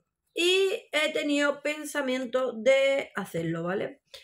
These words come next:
Eh, lo he visto muy bonito, ¿vale? No me quiero ayudar con las brochas de difuminar y demás porque esto es súper grande. Solo tengo aquí ahora mismo una y no,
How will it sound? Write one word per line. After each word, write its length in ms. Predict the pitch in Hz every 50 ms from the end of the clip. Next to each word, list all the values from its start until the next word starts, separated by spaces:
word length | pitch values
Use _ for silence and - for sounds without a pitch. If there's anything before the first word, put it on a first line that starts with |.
| - - - _ _ - -
Eh, 160 | 262 269 269 262
lo 100 | 262 262
he 80 | 285 294
visto 380 | 294 339 330 - - 320 285 277
muy 320 | 277 277 277 277 285 294
bonito, 640 | 302 302 302 269 262 254 226 311 320 330 - - -
¿vale? 380 | - 233 240 262 285 311 302
No 180 | 285 269 269 269
me 160 | 269 277 269
quiero 180 | - - 311 294
ayudar 480 | 294 247 285 277 277 269 269 262 269
con 200 | - - 285 277
las 140 | 277 269 240
brochas 460 | 220 247 254 247 254 - - 269 254
de 160 | 220 233 247 240
difuminar 1040 | 240 247 226 226 - - 226 226 233 226 226 226 233 233 240 233 233 233 233 220
y 80 | 220 214
demás 280 | 202 208 208 220 226 220
porque 360 | - 220 202 - 202 196 - -
esto 260 | 214 214 - - 202
es 100 | 202 196
súper 320 | - - 202 190 - 185 180
grande. 460 | 180 202 220 240 262 269 277 294 294
Solo 500 | 294 - - 220 196 202 196 - - - -
tengo 320 | 208 202 185 190 190 190
aquí 540 | 190 185 185 - - 196 190 185 175 175 - _ -
ahora 200 | 185 190 196 190
mismo 520 | 190 190 190 190 190 185 185 - - _ _ _
una 400 | - 269 294 302 311 320 311 - -
y 120 | 240 240
no, 840 | 233 226 233 233 233 226 220 220 214 208 202 196 190 190 208 220